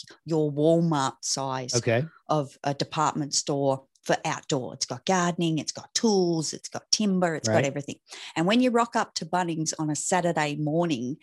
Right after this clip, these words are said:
Speaker 1: there's, uh, like, a, a sausage sizzle for a local community or a charity or something like that. So we would grab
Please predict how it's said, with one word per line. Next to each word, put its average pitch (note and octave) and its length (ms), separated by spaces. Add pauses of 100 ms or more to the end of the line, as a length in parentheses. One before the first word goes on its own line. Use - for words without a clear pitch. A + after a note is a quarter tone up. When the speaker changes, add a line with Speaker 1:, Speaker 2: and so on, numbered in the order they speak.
(340)
Speaker 1:
there's, D#3+ 420 (380)
uh, C#3+ 360
like, C#3+ 220
a, C3+ 200 (160)
a C#3+ 60
sausage F3+ 600
sizzle C#3 580 (360)
for D#3 500
a C3 80
local D3 280
community G#3+ 760
or C#3+ 120
a - 60
charity G3 600
or C#3+ 100
something D#3 380
like C3+ 240
that. G#3 240
So D#3 220
we F#3 320
would F#3+ 320
grab E3 480